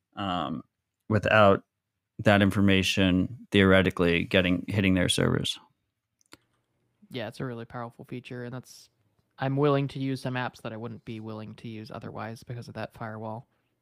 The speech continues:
Speaker 2: Um, and I, I have been able to find all of the banking apps that I have used in the past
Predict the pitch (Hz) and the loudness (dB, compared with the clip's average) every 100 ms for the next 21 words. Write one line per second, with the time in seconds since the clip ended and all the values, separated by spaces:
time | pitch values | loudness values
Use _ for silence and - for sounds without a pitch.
0 | - 104 - - 120 - 156 185 - 160 | -16 -14 -14 -18 -16 -4 -2 0 -2 -4
1 | - 147 160 165 165 165 170 170 165 160 | -4 -6 -6 -6 -6 -4 -4 -4 -4 -6
2 | 156 156 156 156 151 - - 117 117 127 | -6 -6 -6 -6 -6 -10 -12 -10 -8 -8
3 | 127 131 131 131 135 131 135 135 131 - | -8 -8 -8 -8 -8 -8 -8 -8 -10 -14